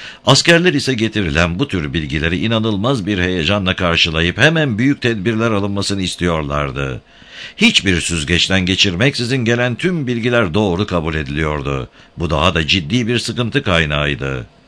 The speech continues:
Ben bilgileri aldıktan sonra Mardin'e gideceğini bildiğimden oraya gidecek dolmuşlara sivil giyimli, rol yeteneği olan personeli yerleştirerek bu şahsın takibini istedim.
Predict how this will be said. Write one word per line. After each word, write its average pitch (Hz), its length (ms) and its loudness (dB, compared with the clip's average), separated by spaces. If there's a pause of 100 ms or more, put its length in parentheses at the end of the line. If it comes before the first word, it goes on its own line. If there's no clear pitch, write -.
(760)
Ben 160 260 4
bilgileri 156 420 2
aldıktan 131 440 2
sonra 123 260 0
Mardin'e 90 500 2
gideceğini 80 640 -2
bildiğimden 76 560 -2
oraya 135 320 0
gidecek 117 440 -2
dolmuşlara 85 640 0
sivil 147 340 -2
giyimli, 85 600 -2 (260)
rol 147 260 4
yeteneği 143 440 2
olan 131 280 0
personeli 110 540 0
yerleştirerek 82 800 0
bu 143 120 -2
şahsın 127 460 0
takibini 90 560 0
istedim. 69 560 -4